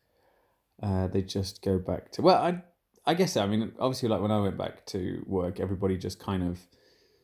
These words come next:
you know, "How, how have you been? What have you been doing? You know, what did you do with your time?" You know, that kind of thing. And then they all talked and now they're just carrying on as normal.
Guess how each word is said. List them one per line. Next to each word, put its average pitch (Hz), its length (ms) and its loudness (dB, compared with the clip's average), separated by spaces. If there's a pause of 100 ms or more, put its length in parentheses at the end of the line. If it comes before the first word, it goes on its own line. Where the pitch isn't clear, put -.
(760)
you 110 120 2
know, 95 180 4
"How, 95 160 2
how 107 140 6
have 98 120 4
you 110 100 2
been? 104 560 6
What 98 100 0
have 98 80 -4
you 107 60 0
been 110 180 2
doing? 101 760 4
You 98 80 2
know, 95 200 -2
what 98 120 -4
did 104 100 -4
you 104 100 -4
do 107 160 2
with 101 100 2
your 101 100 0
time?" 98 840 0
You 104 140 0
know, 98 200 2
that 101 200 0
kind 98 120 0
of 95 80 -2
thing. 92 220 0
And 95 80 0
then 95 100 2
they 92 300 -2
all 95 160 -2
talked 98 460 -2
and 92 80 -2
now 92 120 -2
they're 90 100 -2
just 95 160 -8
carrying 95 220 0
on 90 140 0
as 95 80 -2
normal. 95 500 0